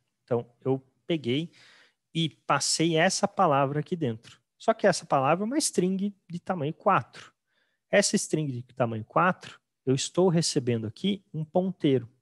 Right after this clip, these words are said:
Então, o que que eu tô recebendo no fim das contas? Aqui eu tô recebendo o endereço de memória da primeira posição.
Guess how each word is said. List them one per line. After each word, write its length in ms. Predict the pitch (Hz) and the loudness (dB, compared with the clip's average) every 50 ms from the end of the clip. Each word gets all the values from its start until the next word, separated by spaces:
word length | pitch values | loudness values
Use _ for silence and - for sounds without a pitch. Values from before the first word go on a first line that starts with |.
| _ _ | _ _
Então, 140 | - 156 147 | -8 -6 -6
o 20 | |
que 160 | - - 220 | -4 -4 -2
que 100 | 220 - | 0 2
eu 80 | 226 - | 0 0
tô 200 | - - 196 185 | 0 2 2 2
recebendo 600 | 170 185 - - - 165 135 139 135 143 147 147 | 2 2 2 0 0 0 0 0 -2 -2 -2 -4
no 120 | 139 143 | -6 -8
fim 180 | - - 147 139 | -10 -12 -6 -2
das 180 | 147 151 - | -2 -2 -2
contas? 560 | - - - 117 110 113 - - - - - - _ - - - - _ _ _ | -4 -6 -8 -8 -8 -8 -12 -14 -14 -14 -14 -14 _ -20 -20 -20 -20 _ _ _
Aqui 260 | - 120 - - - 180 | -2 -2 -2 0 0 0
eu 60 | 196 | 0
tô 180 | - - 190 | 2 0 0
recebendo 800 | 147 147 147 - - 196 165 131 131 127 139 156 180 233 254 - _ _ _ _ _ _ _ _ _ _ | 2 2 2 0 0 0 0 0 0 0 0 -2 -4 -4 -6 -6 _ _ _ _ _ _ _ _ _ _
o 160 | - 143 131 - - | -2 -2 -2 -2 -2
endereço 680 | 160 180 190 165 170 156 151 175 214 240 - - 220 | -2 0 2 4 4 6 6 6 6 4 4 0 -2
de 60 | 202 | 0
memória 580 | 196 190 185 175 156 147 156 175 196 202 202 - _ _ _ _ _ _ _ _ - | 0 0 0 2 4 4 4 4 4 2 -2 -4 _ _ _ _ _ _ _ _ 0
da 140 | 131 151 | 0 0
primeira 400 | 147 - - 175 156 143 135 139 | 2 0 -2 -4 -2 0 0 0
posição. 540 | 135 - 151 143 151 175 - - 151 135 123 | 0 0 -2 -4 -2 -4 -4 -2 -2 -4 -4